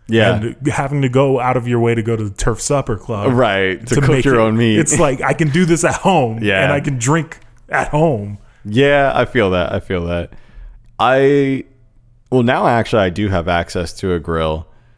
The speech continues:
Speaker 1: Just, it's still a bit inconvenient. It's less inconvenient than going out to a restaurant.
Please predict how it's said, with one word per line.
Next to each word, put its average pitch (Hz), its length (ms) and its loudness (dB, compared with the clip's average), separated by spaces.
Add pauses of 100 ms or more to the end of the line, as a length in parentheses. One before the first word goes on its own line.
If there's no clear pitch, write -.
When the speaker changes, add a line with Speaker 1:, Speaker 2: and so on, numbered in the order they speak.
(320)
Speaker 1:
Just, - 400 -2
it's - 260 -6
still 104 500 -2
a 92 40 0
bit 92 280 -6
inconvenient. 90 680 -6
It's - 300 -18 (520)
less - 220 -14
inconvenient 80 560 -12 (220)
than 78 280 -10 (300)
going 80 280 -4
out 76 260 -10
to 78 200 -8
a 76 40 -10 (280)
restaurant. 87 680 -6